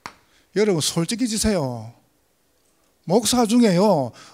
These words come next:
응답 못 받은 사람이 억수로 많습니다. 아십니까?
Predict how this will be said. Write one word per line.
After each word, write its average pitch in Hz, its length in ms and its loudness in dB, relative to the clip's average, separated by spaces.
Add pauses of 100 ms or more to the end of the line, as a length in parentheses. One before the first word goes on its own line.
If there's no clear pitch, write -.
(140)
응답 202 600 2
못 160 160 -10
받은 220 140 0
사람이 175 240 -4
억수로 302 540 -4
많습니다. 139 800 -4 (1900)
아십니까? 240 760 2